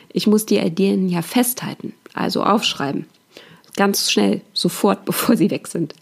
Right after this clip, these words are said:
Deshalb stehe ich jetzt sehr oft tropfend und frierend im Bad. Denn Duschen geht jetzt so. Wasser auf, entspannen,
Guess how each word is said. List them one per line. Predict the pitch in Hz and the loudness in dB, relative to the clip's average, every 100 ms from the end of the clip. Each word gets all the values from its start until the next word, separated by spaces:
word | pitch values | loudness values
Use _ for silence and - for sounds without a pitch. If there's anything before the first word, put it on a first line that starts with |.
| _ _ - - - _ _ _ - | _ _ -20 -20 -20 _ _ _ 0
Deshalb | 226 233 196 208 220 | 0 2 0 0 0
stehe | - - 202 | -4 0 2
ich | 233 220 | 0 0
jetzt | 196 - | -4 0
sehr | 185 196 | 0 2
oft | 190 196 - | 0 -2 -6
tropfend | 160 - 175 - | -8 -2 -4 -2
und | 202 | -6
frierend | - 165 170 | -2 -2 0
im | 240 302 | 2 2
Bad. | 160 - - _ _ _ _ _ _ | 0 -4 -14 _ _ _ _ _ _
Denn | 180 175 | 0 0
Duschen | 226 285 330 - 185 120 - _ - | 2 2 2 0 0 0 -2 _ -6
geht | 175 180 | -4 -2
jetzt | 180 175 | -4 -4
so. | - 156 - - - - - - - | -4 -4 -4 -4 -2 -2 -10 -14 -8
Wasser | - - 135 175 | -6 -2 0 2
auf, | 202 269 - - - - - - - - - - - - - - - | 2 2 -4 -16 -16 -18 -18 -18 -18 -18 -16 -16 -16 -18 -18 -16 -4
entspannen, | 165 - 165 165 208 | -4 -2 0 2 4